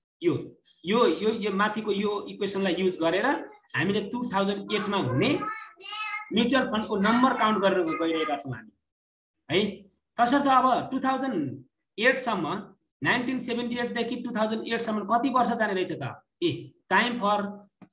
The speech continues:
this to this भनेको टु थाउजन्ड एट बाट त्यो घट्दा थर्टी इयर्सको काउन्ट हुँदो रहेछ। थर्टी इयर्स पछाडिको क्यालकुलेसन गर्न लगाए।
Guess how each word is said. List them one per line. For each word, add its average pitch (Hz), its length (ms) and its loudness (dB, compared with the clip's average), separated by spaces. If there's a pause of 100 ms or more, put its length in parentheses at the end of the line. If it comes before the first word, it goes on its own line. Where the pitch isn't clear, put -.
(120)
this 196 280 2
to 180 100 2
this 131 180 0 (680)
भनेको 180 360 2 (380)
टु 220 80 -2
थाउजन्ड 208 300 2
एट 196 240 2
बाट 180 120 2
त्यो 185 160 0
घट्दा 151 220 -2
थर्टी 208 300 0
इयर्सको 226 400 2
काउन्ट 190 240 4
हुँदो 156 140 0
रहेछ। 131 180 -6 (760)
थर्टी 185 180 0
इयर्स 254 340 2
पछाडिको 220 340 -2
क्यालकुलेसन 196 400 0
गर्न 175 140 2
लगाए। 143 360 0